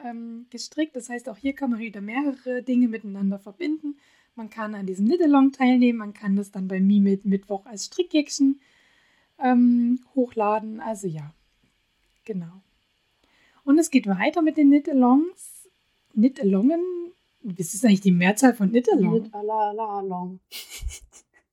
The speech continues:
Speaker 1: Genau, la la la long, long, genau.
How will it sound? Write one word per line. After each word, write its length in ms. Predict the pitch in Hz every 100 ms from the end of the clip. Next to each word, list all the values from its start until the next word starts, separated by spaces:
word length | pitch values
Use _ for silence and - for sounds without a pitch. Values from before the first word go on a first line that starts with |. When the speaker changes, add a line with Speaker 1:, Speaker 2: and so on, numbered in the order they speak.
| _ _ _ _ _ _ - 302
Speaker 1:
Genau, 300 | 262 262 196 247 262
la 160 | 240 240
la 140 | 220
la 300 | 220 220 208
long, 240 | 196 185
long, 360 | 196 196 202 196
genau. 260 | - 196